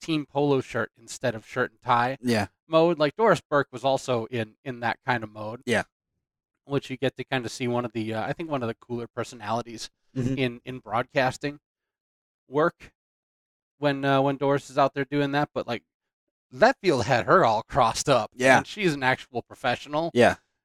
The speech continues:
Speaker 1: Yeah, that, I can't imagine what would happen to my life if
Speaker 2: Oh
Speaker 1: you
Speaker 2: my
Speaker 1: were to tell
Speaker 2: God.
Speaker 1: me that the ten-yard line is the end zone and I had to call that game.
Speaker 2: What do you, like, uh, uh, that would be so hard to look at then, like, the fifteen and,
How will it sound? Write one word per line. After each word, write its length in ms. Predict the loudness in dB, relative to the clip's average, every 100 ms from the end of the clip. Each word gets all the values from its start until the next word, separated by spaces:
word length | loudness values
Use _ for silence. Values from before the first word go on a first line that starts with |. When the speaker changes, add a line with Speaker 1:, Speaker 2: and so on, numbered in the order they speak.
| _
Speaker 1:
Yeah, 160 | -2 0
that, 280 | 2 0 -2 -6
I 100 | -6
can't 260 | 0 0
imagine 640 | 0 -4 -2 -2 -2 -6 -18 _
what 460 | -16 -8 -2 -2
would 100 | -2
happen 340 | -2 0 0 -4
to 60 |
my 160 | -10 -8
life 540 | -4 -4 -4 -8 -20 -20 _ _ _
if 120 | 0
Speaker 2:
Oh 20 | 2
Speaker 1:
you 120 | 4
Speaker 2:
my 40 |
Speaker 1:
were 80 | 2
to 60 | 4
tell 200 | 4 4
Speaker 2:
God. 60 | 4
Speaker 1:
me 80 |
that 180 | 0 -2
the 80 | -4
ten-yard 480 | 0 0 2 2 2
line 220 | 0 0
is 120 | -4
the 160 | -2 0
end 160 | 0 2
zone 180 | 2
and 120 | 4 2
I 80 |
had 140 | 0 0
to 60 |
call 240 | -2 0 2
that 200 | 2 2
game. 260 | 0 0 -2 2
Speaker 2:
What 140 | 4
do 80 | 6
you, 320 | 4 2 0 4
like, 320 | 4 4 -4 _ _ _
uh, 340 | -20 -20 _ -14 -12
uh, 60 | -18 -18 _ _
that 320 | -2 4 4
would 180 | 4 2
be 180 | 2 0
so 640 | -2 0 4 4 4 2 2
hard 360 | 4 4 0 -2
to 80 | 4
look 240 | 4 4
at 80 | 0
then, 180 | 2 4
like, 160 | 4 2
the 100 | -2 0
fifteen 640 | 0 -2 -2 0 2 0 -6 _ -2
and, 160 | 0